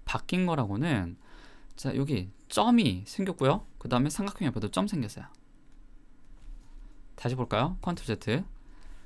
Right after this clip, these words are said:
스파 컬러로 바꾸기 전에는 일러스트에서는 자, 이렇게 네모만 있고요. 점이 없어요. 그 다음에 삼각형 옆에도 점이 없어요. 요거를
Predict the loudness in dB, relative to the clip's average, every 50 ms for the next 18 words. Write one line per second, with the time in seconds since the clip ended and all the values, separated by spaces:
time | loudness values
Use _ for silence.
0 | -10 -10 -8 -8 -8 -6 -2 -2 -2 2 2 4 4 4 4 2 0 0 -2 -2
1 | 0 -2 -2 -4 -4 -2 -2 -2 0 0 2 2 2 4 4 4 2 2 0 -6
2 | -10 -12 -12 -14 -16 -18 -18 -18 -18 -16 -8 -8 -6 -6 -6 -8 -10 -12 -14 -14
3 | -14 -10 -8 -8 -8 -8 -8 -12 -16 -18 -18 -20 -20 -18 -18 -16 -16 -14 -12 -6
4 | -2 0 2 2 2 0 2 0 2 2 4 4 4 4 2 2 0 0 0 0
5 | 0 0 2 4 6 6 6 6 6 4 4 2 2 4 6 6 6 6 4 0
6 | -6 -14 -20 -20 -20 -20 -8 0 2 4 4 4 4 2 0 -2 -2 -2 -2 -4
7 | -6 -10 -12 -14 -14 -14 -14 -16 -8 -6 -2 0 2 4 4 4 4 2 2 -2
8 | -10 -10 -4 -2 -2 -2 0 -2 -2 -2 -2 -2 -4 -4 -2 2 4 6 6 6
9 | 4 2 0 -2 -2 -4 -4 -4 -8 -14 -20 -20 -20 -20 -20 -20 -20 -16 -14 -14
10 | -14 -14 -16 -14 -12 -12 -10 -10 -8 -6 -4 -2 -2 0 2 2 2 2 0